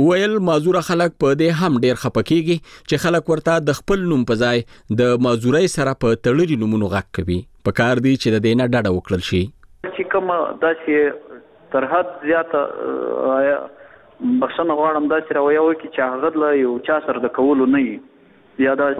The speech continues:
Speaker 2: که حافظ ورته ووایي، اوس دا د حافظ توری موږ هڅه کوو چې کوم زموږ اسوسییشن دی، هغه دا هڅه کړې ده چې دا د حافظ یا کوم موږ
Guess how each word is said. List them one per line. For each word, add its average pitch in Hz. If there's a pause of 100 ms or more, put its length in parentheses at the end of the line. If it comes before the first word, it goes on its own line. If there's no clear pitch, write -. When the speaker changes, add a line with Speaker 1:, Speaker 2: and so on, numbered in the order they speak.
Speaker 2:
که 120
حافظ 127
ورته 123
ووایي، 123
اوس 131 (720)
دا 123
د 127
حافظ 185
توری 180
موږ 170 (120)
هڅه 175
کوو 170
چې - (160)
کوم 156 (160)
زموږ 156 (200)
اسوسییشن 139
دی، 113 (480)
هغه 135
دا 170
هڅه 180
کړې 175
ده 151
چې -
دا 139
د 131
حافظ 180 (460)
یا 131 (300)
کوم 156
موږ 143